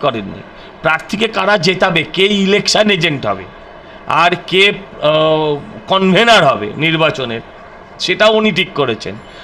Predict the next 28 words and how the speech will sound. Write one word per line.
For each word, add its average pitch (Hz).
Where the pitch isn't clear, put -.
মানে 196
জেলা 190
প্রেসিডেন্ট 226
রাখার 208
আর 226
কোনো 233
প্রয়োজনই 233
নেই, 101
এগুলো 220
ব্লক 226
লেভেলের 247
লোকেরা 214
করে, 98
এটা 151
ওয়ার্ড 190
লেভেলের 226
লোকেরা 185
করে, 101
হ্যাঁ, 170
এটা 180
বিধানসভা 202
লেভেলের 220
লোকেরা 190
করে, 180
সেটা 202
মুখ্যমন্ত্রী 202
করে 160
দিয়েছেন। 110